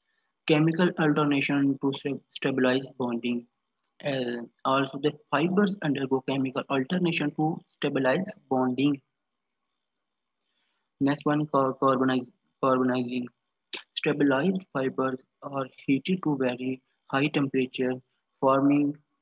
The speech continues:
tightly bonded carbon crystals. And next one is treating the surface. The surface of the fiber is ox-, oxidized to improve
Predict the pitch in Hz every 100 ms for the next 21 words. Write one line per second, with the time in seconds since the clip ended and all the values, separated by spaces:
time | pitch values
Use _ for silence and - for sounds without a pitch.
0 | _ - 131 135 147 147 131 131 139 -
1 | 127 120 123 156 220 _ _ _ _ -
2 | 127 - 117 - _ _ _ _ _ _
3 | _ _ _ _ _ _ _ _ _ _
4 | _ _ _ _ _ _ _ _ _ 139
5 | 131 127 123 127 127 131 - 131 131 127
6 | 127 - 127 120 131 123 123 - - -
7 | 123 156 - _ _ _ _ _ _ _
8 | _ _ _ _ 147 151 156 147 147 165
9 | 160 151 139 - 135 - _ 131 139 143
10 | 143 - 143 - 131 131 _ _ 143 -
11 | 143 135 127 156 - 143 143 135 - 135